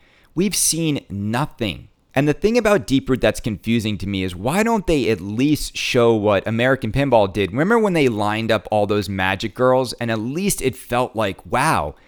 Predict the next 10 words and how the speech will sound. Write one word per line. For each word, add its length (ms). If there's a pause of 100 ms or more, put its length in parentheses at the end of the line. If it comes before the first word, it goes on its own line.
(280)
there's 260
twenty-five 680
Magic 420
Girls 500
lined 380
up. 380 (180)
Games 320
are 80
gonna 200
happen. 540